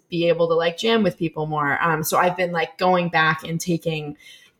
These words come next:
kind of beginner intermediate lessons in, like, scales and theory and, like, working on technique, um, instead of just learning songs. Um, and it's been great. I've been playing again for, like, a month after, God, I don't know, like, it's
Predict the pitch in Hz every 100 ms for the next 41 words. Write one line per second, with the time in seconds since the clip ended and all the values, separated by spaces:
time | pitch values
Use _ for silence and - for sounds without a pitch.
0 | _ - 381 359 269 254 247 233 214 214
1 | 214 196 185 185 165 175 180 160 156 -
2 | 165 165 156 - - 170 160 160 160 165
3 | 165 175 156 156 156 156 160 160 147 156
4 | - 165 165 165 151 160 165 - 160 151
5 | - - 160 139 113 165 165 156 151 135
6 | - - 190 165 160 165 160 185 302 -
7 | 165 151 151 151 170 160 160 170 - 285
8 | 302 370 160 170 165 180 180 180 175 180
9 | 170 170 190 160 247 262 - - - 165
10 | 165 - 165 156 160 _ _ _ _ _
11 | _ - 143 123 135 147 151 160 170 -
12 | 107 - - - - -